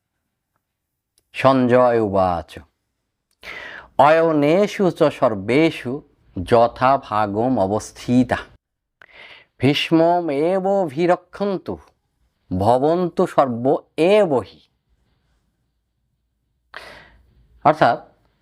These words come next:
আপনারা সবাই প্রতিটি বুফে যার যার অবস্থানে, নিজ অবস্থানে দৃঢ়তাপূর্বক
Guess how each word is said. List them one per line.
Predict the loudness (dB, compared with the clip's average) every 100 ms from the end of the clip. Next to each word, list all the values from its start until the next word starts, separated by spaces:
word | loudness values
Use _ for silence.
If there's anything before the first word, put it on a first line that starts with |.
| _ _ _ _ _ _ _ _ _
আপনারা | -2 -2 2 2 4 0 -2
সবাই | 2 4 4 0 -10 _ _ _ _ _ _ _ _ _ _ _ _ _ _
প্রতিটি | 2 2 2 -2 -2 -4 -2
বুফে | -2 -2 -6 -6 _ _ _ _ _ -20 -16 -6
যার | 2 2 2 2
যার | 2 2 -2 -2
অবস্থানে, | -2 0 -2 -4 -12 -8 -6 -6 -10 -16 _ _ _ _ _ _ _ _ 0
নিজ | 4 4 4 2
অবস্থানে | 2 0 -6 -8 -6 -6 -10 _ -20 -20 -8
দৃঢ়তাপূর্বক | 2 4 4 4 4 2 2 -2 0 0